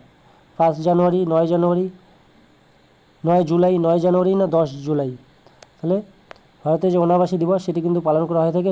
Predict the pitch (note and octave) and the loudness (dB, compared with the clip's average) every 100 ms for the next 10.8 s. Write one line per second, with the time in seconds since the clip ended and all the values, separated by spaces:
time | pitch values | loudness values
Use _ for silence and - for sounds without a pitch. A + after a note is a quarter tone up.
0 | D#3+ D#3 F#3 A#3 - - _ - B2+ D#3+ | 0 0 0 -2 -8 -20 _ -18 -6 -4
1 | D3 C#3 B2 A#2+ _ _ C#3+ C#3+ D3+ D3+ | -2 -4 -8 -14 _ _ -10 -8 -8 -4
2 | D3+ D#3 D#3 D#3+ E3 D#3+ D#3 E3+ E3+ C#3+ | -2 0 0 -2 0 -2 -2 -4 -6 -8
3 | C3+ B2 C3+ - _ _ _ - D#3+ - | -8 -10 -16 -20 _ _ _ -10 -8 -6
4 | E3+ - G3 F3+ F3+ F3+ F3 F3 G#3+ B3+ | -6 -6 -2 0 2 0 0 -2 -2 -6
5 | - _ _ - - E3 E3 C3+ - B2+ | -14 _ _ -12 -6 -2 -2 -2 -8 -18
6 | _ _ _ _ _ _ _ _ _ _ | _ _ _ _ _ _ _ _ _ _
7 | _ _ _ _ _ _ _ _ _ _ | _ _ _ _ _ _ _ _ _ _
8 | _ _ _ _ _ - _ _ _ _ | _ _ _ _ _ -20 _ _ _ _
9 | - _ _ _ F#3 F3+ F3+ F3+ F#3+ F3+ | -20 _ _ _ -2 0 0 0 0 0
10 | F3 G3 F#3 F#3+ G3 F#3+ E3+ | -2 -2 0 0 0 -4 -6